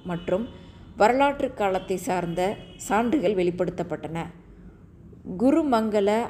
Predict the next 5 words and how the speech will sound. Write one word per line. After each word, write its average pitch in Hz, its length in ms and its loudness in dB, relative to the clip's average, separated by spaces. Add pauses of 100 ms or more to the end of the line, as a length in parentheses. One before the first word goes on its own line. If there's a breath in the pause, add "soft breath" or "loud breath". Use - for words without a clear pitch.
(160)
அதன் 196 580 2
இ 220 320 -2 (840)
யானை 208 500 4 (140)
போ 220 400 4
என்ற 175 440 -4